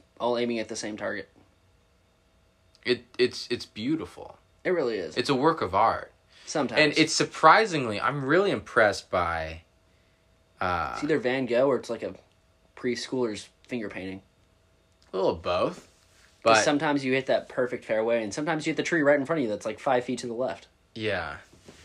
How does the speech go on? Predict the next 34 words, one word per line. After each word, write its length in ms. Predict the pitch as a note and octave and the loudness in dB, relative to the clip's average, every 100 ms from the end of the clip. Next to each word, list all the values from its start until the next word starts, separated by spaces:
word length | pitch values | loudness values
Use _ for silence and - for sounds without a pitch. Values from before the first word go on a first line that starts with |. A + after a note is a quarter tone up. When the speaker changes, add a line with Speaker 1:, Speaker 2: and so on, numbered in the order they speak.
| - - - | -20 -14 0
Speaker 2:
I'm 180 | D3+ | 2
really 160 | A#3 G#3+ | 2 2
impressed 400 | A2+ - G#2+ - | 0 2 2 2
by, 440 | G2 F2+ E2+ E2 - | 0 0 -2 -8 -10
um, 440 | E2+ D#2 A1+ G#1 - _ _ _ - | -8 -8 -10 -16 -20 _ _ _ -8
the 100 | A2+ | -6
coverage 540 | - B2 B2 A2+ - | 2 4 4 0 -4
it 80 | - | -12
has 460 | - G1+ - - _ - | -14 -16 -16 -20 _ -6
on 160 | G#2 G#2 | -6 -4
YouTube. 440 | G#2+ - E3 E3+ - _ _ _ _ _ _ _ _ | -6 -4 -6 -8 -16 _ _ _ _ _ _ _ _
Like, 120 | A#2 A#2 | -2 0
more 200 | C3+ C#3 | 2 4
than 140 | B2 | 2
any 200 | A#2+ C3+ | 2 2
other, 200 | C3 B2 | 4 4
like, 160 | G#2 F2 | 4 0
weird 440 | E2+ G2 G#2 G2+ | -6 -4 -4 -4
sport. 520 | - - F2+ G2+ C3+ - _ _ _ | -8 -8 -6 -4 -6 -10 _ _ _
The 140 | - A#2 | -2 2
Speaker 1:
Yeah. 220 | B2 A#2+ | 4 4
Speaker 2:
content 560 | B2+ C3 D3+ C#3+ B2 G2 | 4 4 4 2 -4 -2
that 100 | G2 | -4
is 100 | F2 | -6
produced 640 | - F2+ E2 F#2+ F#2 - | -8 -8 -4 -4 -4 -8
around 200 | F2 F2 | -6 -2
Speaker 1:
And 60 | F3 | 0
it's 120 | - | -2
free 320 | - D#3+ C3 | -2 0 0
Speaker 2:
disc 180 | G2 - | -2 -6
Speaker 1:
to 80 | E3 | -2
Speaker 2:
golf, 100 | C3 | 0
Speaker 1:
watch. 200 | A#2+ G#2 | 2 0
Speaker 2:
it's, 480 | - - - - | -4 -6 -6 -8